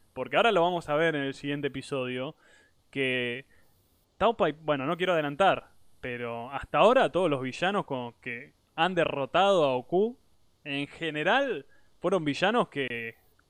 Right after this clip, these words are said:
fueron favorecidos por ciertas circunstancias o por la misma ingenuidad de Goku.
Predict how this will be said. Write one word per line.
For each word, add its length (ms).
fueron 280
favorecidos 640
por 160
ciertas 560
circunstancias 1160
o 120
por 140
la 140
misma 220
ingenuidad 500
de 100
Goku. 420